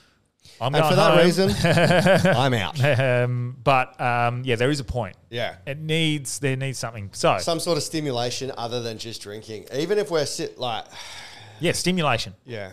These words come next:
Speaker 2: needs to be. That's why I fucking play games when I drink, bro.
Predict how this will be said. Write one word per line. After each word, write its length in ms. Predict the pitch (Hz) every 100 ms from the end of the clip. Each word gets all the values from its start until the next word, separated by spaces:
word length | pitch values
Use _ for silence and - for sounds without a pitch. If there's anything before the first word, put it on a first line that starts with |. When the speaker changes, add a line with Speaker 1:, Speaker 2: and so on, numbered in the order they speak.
| 90
Speaker 2:
needs 220 | - 135 -
to 60 |
be. 240 | 131 131 123
That's 260 | - 147
why 280 | 170 170 147
I 40 | 127
fucking 300 | - 120 110
play 220 | - 107
games 340 | 101 120 120
when 80 | 117
I 140 | 104 98 -
drink, 220 | 95
bro. 80 | -